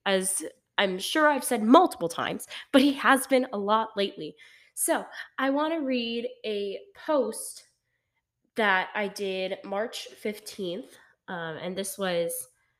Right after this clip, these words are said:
a little while ago, and I just need to, um, sorry, give me one second. I should have been more prepared. Okay, so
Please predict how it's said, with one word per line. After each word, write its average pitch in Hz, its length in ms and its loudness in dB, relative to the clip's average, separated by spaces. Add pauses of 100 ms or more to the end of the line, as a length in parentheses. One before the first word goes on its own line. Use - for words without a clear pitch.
(160)
a 311 40 -8
little 339 160 -2
while 277 300 6
ago, 269 460 2 (880)
and 190 560 -2 (100)
I 208 100 -6
just 208 200 -12
need 196 180 -8 (100)
to, 180 300 -6
um, 76 400 -10 (960)
sorry, - 580 -6
give 156 120 -8
me 190 100 -2
one 147 280 -2
second. 175 320 -4
I 226 100 4
should 262 200 0
have 269 80 4
been 240 140 4
more 226 180 2
prepared. 220 480 0 (2250)
Okay, 226 200 8 (680)
so 196 240 2